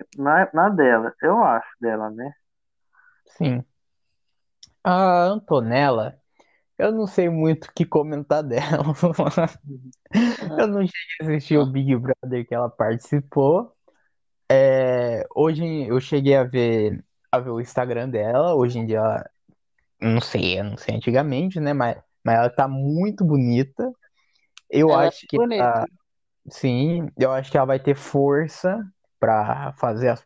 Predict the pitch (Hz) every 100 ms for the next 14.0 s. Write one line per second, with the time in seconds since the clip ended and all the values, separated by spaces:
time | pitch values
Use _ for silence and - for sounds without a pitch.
0 | _ 120 123 135 135 139 127 120 107 110
1 | - 107 110 - 120 120 117 131 139 127
2 | - _ _ 123 123 120 117 120 117 -
3 | _ _ 127 127 - 190 - 196 185 196
4 | 180 - 147 - 139 139 127 120 127 139
5 | 160 175 - _ _ _ _ - 160 233
6 | 226 226 220 220 233 214 196 190 _ -
7 | 151 151 139 143 143 143 _ _ _ _
8 | _ _ _ _ _ _ _ _ _ _
9 | _ 175 190 202 214 180 175 190 202 -
10 | 170 226 - _ _ _ _ _ 214 190
11 | 214 180 - _ _ _ - - 147 151
12 | 151 151 147 - _ _ - - 139 190
13 | 208 226 185 147 147 185 185 - 165 180